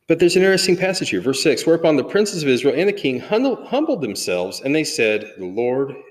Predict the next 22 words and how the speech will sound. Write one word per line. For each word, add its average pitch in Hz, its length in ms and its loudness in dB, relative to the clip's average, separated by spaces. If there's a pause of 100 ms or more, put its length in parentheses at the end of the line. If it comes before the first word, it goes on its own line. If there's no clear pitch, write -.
is 104 440 -4 (280)
righteous." - 720 -10 (400)
They - 60 -8
came 240 180 -2
to 269 60 -4
the 233 60 -6
right 170 180 -4
conclusion 160 440 -6
about 90 260 -6
that. 82 200 -8 (140)
God's 78 280 -10
righteous, 123 400 -2
what 107 100 -2
he's 98 120 -8
done 113 280 -4 (140)
had 107 200 -8
been 113 160 -2
right. 113 500 -6 (1160)
What's 117 240 -2
absent 170 460 0
here, 104 180 0
though, 82 260 -6